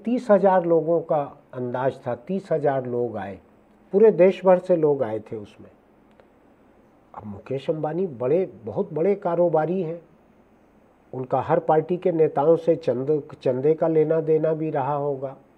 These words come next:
एक किसी ने कहा था कुछ अरसा पहले, मुझको ठीक से याद नहीं है, ऑटो रिक्शा में भर के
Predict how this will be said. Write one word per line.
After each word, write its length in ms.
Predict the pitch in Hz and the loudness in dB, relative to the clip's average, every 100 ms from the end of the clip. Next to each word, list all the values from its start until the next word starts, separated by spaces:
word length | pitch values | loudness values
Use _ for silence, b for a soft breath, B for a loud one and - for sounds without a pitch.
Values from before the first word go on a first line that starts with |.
| _ b b b b _ | _ b b b b _
एक 220 | 202 214 | -2 -2
किसी 280 | 226 214 269 | -4 -4 -2
ने 120 | 247 | -2
कहा 260 | 240 147 175 | -2 -2 -2
था 160 | 208 190 | 0 -2
कुछ 280 | - 190 165 | 0 0 2
अरसा 280 | 147 - | 2 0
पहले, 280 | 175 170 147 | 0 2 2
मुझको 340 | 175 160 - 165 | 0 -4 -4 -6
ठीक 280 | - 175 175 | -4 -8 -4
से 160 | 165 | -2
याद 280 | 151 131 131 | -2 -4 -8
नहीं 160 | 127 95 | -12 -14
है, 100 | - b b b b - | -20 b b b b -2
ऑटो 300 | 143 143 208 | 2 6 6
रिक्शा 360 | 208 - 214 | 6 2 0
में 220 | 208 202 160 | 2 2 2
भर 160 | 147 | 0
के 240 | 170 170 | 2 2